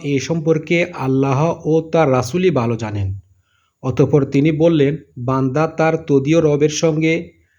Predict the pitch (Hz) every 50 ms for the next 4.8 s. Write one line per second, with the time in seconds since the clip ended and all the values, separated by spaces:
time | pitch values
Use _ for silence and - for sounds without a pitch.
0 | _ _ _ _ 120 117 123 139 143 135 139 151 135 135 151 160 160 165 170 156
1 | 135 123 131 139 156 139 - - _ _ - 147 151 170 165 165 165 147 110 123
2 | 123 120 - 120 110 104 98 98 98 101 - _ _ _ _ _ _ _ _ _
3 | _ 131 139 143 143 151 165 160 165 165 156 156 156 127 143 151 139 135 139 127
4 | 120 107 131 120 117 113 113 110 - 104 101 - _ - -